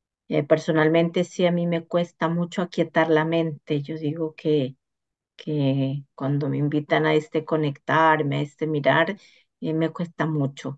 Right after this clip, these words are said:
O sea, ahí sí ver si, qué consejo, algo que me podría como orientar,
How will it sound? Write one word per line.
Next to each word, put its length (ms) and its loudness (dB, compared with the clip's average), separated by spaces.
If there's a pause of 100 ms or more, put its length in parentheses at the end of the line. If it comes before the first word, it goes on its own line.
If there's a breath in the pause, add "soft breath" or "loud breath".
(200)
O 100 -20
sea, 120 -4
ahí 360 0
sí 420 -2
ver 260 2
si, 380 -8 (100)
qué 160 -6
consejo, 720 -2
algo 440 0 (120)
que 120 0
me 120 -2
podría 500 2
como 220 -6
orientar, 520 -2